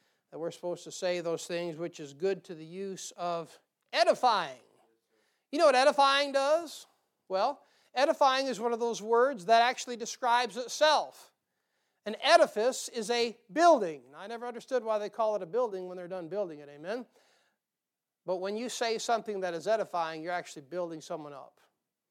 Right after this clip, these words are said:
You're building, you're help build that person spiritually. You're helping build their life. Not only that, but you can help repair their house by pointing them to God and the Bible. Paul says over there in Acts chapter twenty, verse thirty-two,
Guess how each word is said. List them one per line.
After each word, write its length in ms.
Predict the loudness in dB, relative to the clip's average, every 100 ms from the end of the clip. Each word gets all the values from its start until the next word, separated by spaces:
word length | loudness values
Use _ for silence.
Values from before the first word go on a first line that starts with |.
| _ _ _ _ -10
You're 120 | -8
building, 440 | -2 0 2 0
you're 160 | -2 -2
help 440 | 2 0 0 -6
build 240 | 2 2 2
that 240 | -2 -2
person 500 | 0 0 0 -6 -8 -12 _ _
spiritually. 600 | -14 -6 -2 -2 -4 -10
You're 80 | -6
helping 340 | -4 -4 -6
build 260 | 0 0 2
their 120 | 0
life. 640 | 4 4 4 -2 -16 -20 _ _ _ _ _ _ _ _ _
Not 140 | 0 0
only 100 | 2
that, 240 | 0 0
but 120 | -6
you 100 | -12
can 160 | -10 -6
help 320 | -2 -2 -4
repair 320 | -10 -2 -2
their 100 | -2
house 320 | -2 0 -2 -6
by 380 | -4 -4 -6 _ _ _ _ _ 0
pointing 360 | 2 2 0
them 240 | -2 -2 -4
to 60 |
God 340 | 0 2 4 0
and 80 |
the 60 | -2
Bible. 580 | -2 -2 -6 -14 -20 _ _ _ _ _ _ _ -2
Paul 220 | 0 0
says 280 | -2 -4 -4
over 160 | -6
there 100 | -8
in 60 | -8
Acts 220 | -10 -10
chapter 300 | -8 -8 -8
twenty, 340 | -12 -8 -8
verse 300 | -6 -8 -8
thirty-two, 640 | -8 -10 -10 -12 -10 -10